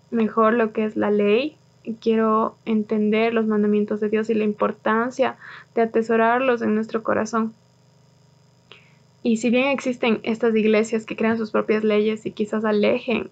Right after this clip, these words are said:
a muchas personas, quiero también entender que, que existen iglesias que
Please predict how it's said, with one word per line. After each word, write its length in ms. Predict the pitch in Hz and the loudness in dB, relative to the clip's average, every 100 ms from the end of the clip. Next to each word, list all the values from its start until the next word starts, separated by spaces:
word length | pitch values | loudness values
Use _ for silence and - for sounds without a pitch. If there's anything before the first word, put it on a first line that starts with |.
| _ | _
a 100 | 233 | 0
muchas 400 | 220 220 220 226 | 2 2 -2 -6
personas, 640 | - 208 - 220 226 240 - _ _ _ _ _ _ _ _ _ _ _ | -4 -6 -2 0 0 -2 -8 _ _ _ _ _ _ _ _ _ _ _
quiero 200 | - 254 | 2 2
también 340 | 269 262 262 269 | 2 0 0 -2
entender 540 | 240 220 214 214 220 | 0 2 2 2 -2
que, 300 | - - - _ _ _ _ _ _ _ _ _ _ _ _ _ - | -2 -2 -4 _ _ _ _ _ _ _ _ _ _ _ _ _ -2
que 100 | 254 | -2
existen 440 | 240 285 294 370 | 0 -2 0 0
iglesias 600 | 302 240 240 247 240 220 | 2 2 2 2 0 -2
que 380 | - 208 196 - | -2 0 0 -2